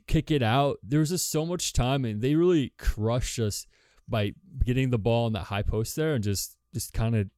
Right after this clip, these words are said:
doing whatever they wanted to. So I, I guess I don't, I'm not really sure why we never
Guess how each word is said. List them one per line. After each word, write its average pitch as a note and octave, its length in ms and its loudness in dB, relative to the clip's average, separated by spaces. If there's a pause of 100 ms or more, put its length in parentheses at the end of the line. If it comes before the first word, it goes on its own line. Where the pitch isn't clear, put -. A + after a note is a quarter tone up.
doing G#2+ 320 4
whatever G#2+ 180 2
they G2+ 100 2
wanted F#2 360 -2
to. D#2 180 -14 (420)
So D3+ 140 -4
I, C#3+ 240 -6
I D#3 80 -2
guess G3+ 160 2
I A3 80 2
don't, A3+ 220 2 (140)
I'm C#3+ 100 -2
not G#3+ 120 -2
really A#3 140 -4
sure A3+ 180 -6
why C#3 260 0
we D#3+ 120 0
never D3 380 0